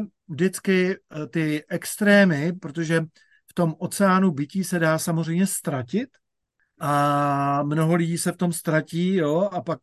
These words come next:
to je směs nějakých asociací, jo, je to daleko,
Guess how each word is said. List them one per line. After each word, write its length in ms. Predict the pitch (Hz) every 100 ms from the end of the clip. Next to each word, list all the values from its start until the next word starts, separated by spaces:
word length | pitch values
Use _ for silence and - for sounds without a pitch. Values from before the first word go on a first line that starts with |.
| -
to 100 | -
je 120 | 147 143
směs 680 | - - - 143 143 139
nějakých 480 | 156 143 143 160 -
asociací, 760 | 135 - 135 151 151 - 156 160
jo, 280 | 139 151 151 147
je 140 | 135
to 180 | 123 143 131
daleko, 540 | 135 127 139 143 147